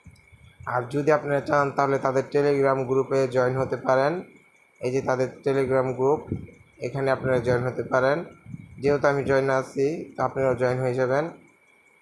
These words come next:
তো এখানে দেখতে পারতেছেন এই যে ভিআইপি, এখানে অ্যাকাউন্ট কীভাবে খুলতে হয় তা তো দেখালাম।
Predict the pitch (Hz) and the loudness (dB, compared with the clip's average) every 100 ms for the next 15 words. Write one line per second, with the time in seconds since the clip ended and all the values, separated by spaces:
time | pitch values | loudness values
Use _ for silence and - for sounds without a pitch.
0 | _ _ _ _ 143 143 156 156 151 147 | _ _ _ _ -2 -2 0 -2 0 -2
1 | - 139 139 - 147 - 156 165 143 127 | -2 -2 -2 -2 -2 0 2 2 0 0
2 | 123 110 131 135 131 - 117 - - - | -2 0 2 2 0 -4 -10 -10 -16 -18
3 | - - - - 127 131 143 139 135 131 | -20 -20 -20 -12 -6 -4 -2 0 -2 -2
4 | 147 143 143 139 135 147 139 143 139 135 | -2 -2 -2 0 0 -2 0 -2 0 -2
5 | 135 135 135 135 135 | 0 -2 0 2 2